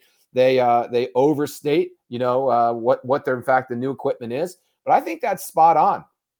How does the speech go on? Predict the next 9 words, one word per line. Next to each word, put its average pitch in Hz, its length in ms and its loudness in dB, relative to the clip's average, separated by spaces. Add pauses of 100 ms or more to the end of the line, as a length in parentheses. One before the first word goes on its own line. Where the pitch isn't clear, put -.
(380)
Um, 131 300 -6 (280)
and 170 120 0
there's 202 160 0
plenty 226 420 -2
of 240 100 -4
other 196 220 2
companies 135 640 -6 (320)
that 135 240 -2
have 156 540 4